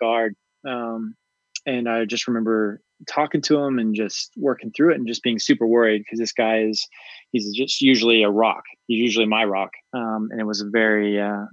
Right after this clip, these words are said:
surprising event. And I remember spending the rest of the day just super worried and at my brother's birthday party trying to call him 'cause I was, I was just so worried about him and I couldn't get a hold of him.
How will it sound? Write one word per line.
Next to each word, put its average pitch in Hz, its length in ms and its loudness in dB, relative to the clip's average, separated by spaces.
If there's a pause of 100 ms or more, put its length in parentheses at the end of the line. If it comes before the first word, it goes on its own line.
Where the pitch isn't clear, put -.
(140)
surprising 113 560 0
event. 123 320 0
And 123 100 -4
I 110 40 -2
remember 113 240 0
spending 123 280 0
the 110 80 2
rest 113 280 0
of 110 80 2
the 117 80 0
day 117 160 4
just 104 260 -4
super 143 280 4
worried 131 500 6
and 104 180 -4 (800)
at 113 100 -4
my 113 80 -4
brother's 113 340 4
birthday 120 300 2
party 110 320 2
trying 123 300 0
to 107 80 -4
call 123 320 2
him 131 100 2
'cause 113 160 -4
I 107 80 2
was, 104 420 -6 (120)
I 110 80 -6
was 104 100 -6
just 110 180 -4
so 107 120 0
worried 127 260 2
about 104 260 0
him 104 80 -2
and 101 80 -4
I 104 60 -2
couldn't 107 220 0
get 101 100 0
a 98 60 -4
hold 110 240 2
of 107 80 -4
him. 107 240 -6